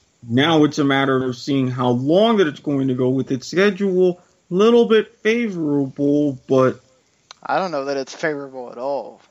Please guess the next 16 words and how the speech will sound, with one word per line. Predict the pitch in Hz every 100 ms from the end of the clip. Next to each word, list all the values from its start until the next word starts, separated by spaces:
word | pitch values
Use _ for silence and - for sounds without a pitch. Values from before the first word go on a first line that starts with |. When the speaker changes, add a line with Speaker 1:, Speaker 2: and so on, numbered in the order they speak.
| _ -
Speaker 2:
You've | 143 139
got | 151 135 127 117 _ _ _ _ _ _ _ _ _ _ _ _ _ _ -
going | 160 170 156
to | 143 - 208
Houston | 214 - 202 202 - 160
on | 139 139
Sunday | - 160 147 139
night, | 135 127 123 131 _ _ _ _ _ _ _ _ _ _ _ _ _ _ _ _ _ _ _ _
which | 143 135 -
we | 143
saw | - 180 175
what | 170 135
Houston | 165 156 - 147
could | 147
do | 139 139 131
again | 127 147 127 131